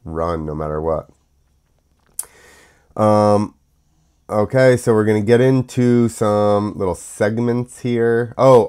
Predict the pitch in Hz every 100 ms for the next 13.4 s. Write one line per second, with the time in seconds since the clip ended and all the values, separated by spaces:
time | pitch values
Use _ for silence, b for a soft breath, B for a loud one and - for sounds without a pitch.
0 | - 139 143 113 92 78 - 110 120 131
1 | 139 139 127 110 90 82 78 - - 107
2 | 98 107 101 82 80 76 b b b 98
3 | 98 90 82 98 104 117 110 101 92 90
4 | - 90 87 85 82 - - 90 82 78
5 | - 87 85 - 107 110 104 104 101 -
6 | 95 98 98 98 95 - 90 95 107 123
7 | - _ _ _ _ _ _ _ _ _
8 | - 87 87 85 85 82 - - 80 76
9 | 73 - 80 - _ - 117 - 95 87
10 | 80 62 71 - _ _ - 92 98 107
11 | 95 87 87 - _ _ _ _ _ 92
12 | 90 87 78 - 87 73 85 80 82 82
13 | 82 78 76 69